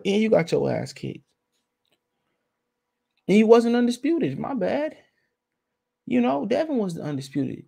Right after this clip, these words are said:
you know? So, like I said before, you know, he, he need to, uh, he need to take his time, bro.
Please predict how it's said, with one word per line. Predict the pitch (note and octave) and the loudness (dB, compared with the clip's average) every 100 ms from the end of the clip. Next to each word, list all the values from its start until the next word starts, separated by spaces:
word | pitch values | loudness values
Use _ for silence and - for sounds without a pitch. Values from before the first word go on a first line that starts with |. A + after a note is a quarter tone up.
| - | -10
you | F#3 | -8
know? | G3 A#3+ A3 | -6 -6 -6
So, | - G#3 F#3+ - _ _ _ _ _ _ _ _ _ _ _ _ | -4 -4 -4 -12 _ _ _ _ _ _ _ _ _ _ _ _
like | F3+ | -2
I | F3 | -2
said | E3+ D#3 | -2 -4
before, | C#3+ C#3 C3 G#2+ - _ _ _ _ _ _ _ _ _ _ _ _ _ _ - | -4 -6 -6 -6 -12 _ _ _ _ _ _ _ _ _ _ _ _ _ _ -4
you | C#3+ | 2
know, | C3 A#2 - - | 2 2 -4 -6
he, | D#3 F3+ E3 | -2 0 0
he | E3+ | 0
need | E3+ D#3+ D3+ D3+ | 2 2 0 0
to, | D3 | -2
uh, | A#2+ B2 B2 - - - - _ _ _ _ _ _ _ _ _ _ _ _ _ _ _ _ _ _ _ _ _ _ _ _ _ _ _ E3 | 2 2 2 -2 -6 -12 -20 _ _ _ _ _ _ _ _ _ _ _ _ _ _ _ _ _ _ _ _ _ _ _ _ _ _ _ 2
he | |
need | F3+ D3+ | 4 4
to | D3+ | 2
take | C#3+ | 0
his | C#3 | -2
time, | - D3+ C#3 A#2+ | -4 -2 -2 -2
bro. | A2+ A#2 | -4 -6